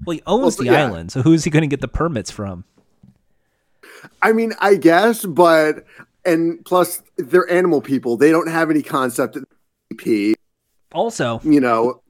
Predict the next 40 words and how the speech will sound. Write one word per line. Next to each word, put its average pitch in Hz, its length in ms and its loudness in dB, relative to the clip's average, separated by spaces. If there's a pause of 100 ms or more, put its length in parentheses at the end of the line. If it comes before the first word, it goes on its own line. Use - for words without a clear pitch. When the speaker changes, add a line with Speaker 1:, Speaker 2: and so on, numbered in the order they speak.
(420)
Speaker 1:
I'm 165 140 -6
gonna, 175 400 0
I'm 160 160 -6
gonna 160 160 -4
say 143 160 -6
the, 127 160 -2
the 113 200 -8
top - 260 -10
thing. 147 100 -12 (340)
You 190 80 -4
know, 196 80 4
everyone 226 180 2
says 180 200 -6
how, 170 220 -2
how 147 120 2
Tom 151 280 0
Nook 135 180 -2
is 123 80 -4
a 113 60 -6
good 113 240 -8
person. 110 400 -10
"Oh, 117 120 -4
look, 117 160 -4
he's 117 100 -4
just - 180 -6
giving, 120 180 -2
like, 113 120 -8
a - 40 -12
free 127 240 -8
house. 117 320 -6
You 120 40 -10
just 110 120 -12
pay 127 80 -6
it 113 80 -8
back 110 220 -8
whenever." 117 500 -4 (580)
Speaker 2:
Yeah. 113 480 0
Speaker 1:
No, 233 200 -2
no, 370 160 2
no. 294 580 2